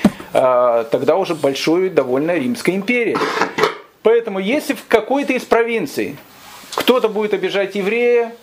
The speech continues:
тот будет личным врагом Гая Юлия Цезаря. Это была довольно серьезная такая вещь. Плюс ещ-, плюс еще статусная, да. То есть видели о том, что к евреям относится он хорошо. А, плюс еще, э,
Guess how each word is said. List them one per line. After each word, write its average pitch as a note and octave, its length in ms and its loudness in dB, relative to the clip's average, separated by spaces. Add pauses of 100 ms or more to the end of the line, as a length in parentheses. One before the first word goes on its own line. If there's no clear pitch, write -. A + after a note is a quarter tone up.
(180)
тот F3+ 200 0
будет F#3 300 -2
личным F#3+ 380 -2
врагом D3 400 0
Гая D3 180 2
Юлия D3+ 300 2
Цезаря. - 400 -4
Это - 240 0
была C4+ 400 0 (180)
довольно A3+ 340 2
серьезная D3 460 -2
такая G3 240 0
вещь. D#4 260 -2 (140)
Плюс G3 340 0
ещ-, F#3 220 -4 (420)
плюс G#3+ 320 2
еще B3+ 280 0
статусная, G#3 640 2
да. B2+ 220 2
То A#2 100 -2
есть A2+ 120 -2
видели F#3 320 0
о B2 80 2
том, E3+ 180 -2
что C#3+ 100 0
к - 100 -12
евреям D#3 300 0
относится C#3+ 300 -2
он B2+ 80 -4
хорошо. G#3 540 0 (480)
А, D#3+ 500 2
плюс C#4+ 360 0
еще, A3+ 600 2 (100)
э, D#3 460 2